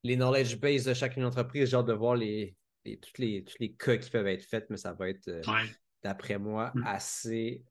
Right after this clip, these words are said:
Speaker 1: euh, assez fou. Euh,
Speaker 2: Puis ça va bouger vite aussi, hein. Tu sais, euh,
Speaker 1: Ah.
Speaker 2: entre novembre puis aujourd'hui, on regarde l'évolution qui a été faite, ça va vite en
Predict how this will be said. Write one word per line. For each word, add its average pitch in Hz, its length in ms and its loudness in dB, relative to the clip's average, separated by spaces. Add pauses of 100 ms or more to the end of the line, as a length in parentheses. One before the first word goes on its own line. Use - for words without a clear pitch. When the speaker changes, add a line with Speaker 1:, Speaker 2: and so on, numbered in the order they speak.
Speaker 1:
euh, 117 340 -10 (180)
assez 104 320 -8
fou. 120 400 -10 (640)
Euh, 113 880 0 (720)
Speaker 2:
Puis - 120 -6
ça 131 120 6
va 135 140 10
bouger 123 320 6
vite 117 260 2
aussi, 120 420 -2
hein. 120 220 -4
Tu 156 220 8
sais, - 20 4
euh, 113 240 0 (640)
Speaker 1:
Ah. 135 140 8
Speaker 2:
entre 143 300 6
novembre 127 800 2 (220)
puis - 160 0
aujourd'hui, 120 680 4
on 120 160 4
regarde 131 480 6
l'évolution 117 600 4
qui 135 140 4
a - 20 10
été 110 240 4
faite, 156 320 2
ça 110 160 -2
va 113 160 2
vite 135 320 2
en - 120 -14